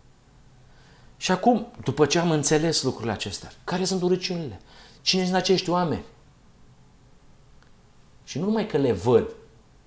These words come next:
ci doresc să fie schimbați. Doresc să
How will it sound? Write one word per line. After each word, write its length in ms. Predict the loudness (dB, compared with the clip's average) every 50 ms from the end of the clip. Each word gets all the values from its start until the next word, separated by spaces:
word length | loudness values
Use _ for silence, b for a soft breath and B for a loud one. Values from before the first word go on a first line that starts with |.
| -20 -20 -20 -20 -20 -20 -20 B B B B B B B B B -20 -8
ci 120 | -6 -4
doresc 520 | 2 6 6 6 8 6 4 2 0 -4 -6 -14 -16 -20 -20 -20 -20 -10
să 200 | -6 -4 -4 -4
fie 200 | -2 -2 -2 -2
schimbați. 720 | -2 -2 -4 -4 -6 -6 -6 -10 -12 -12 -12 -12 -14 -14 -18 -20 -18
Doresc 600 | -8 0 2 4 6 8 6 6 4 0 -4 -6 B B B B B B B
să 260 | B -2 2 2 2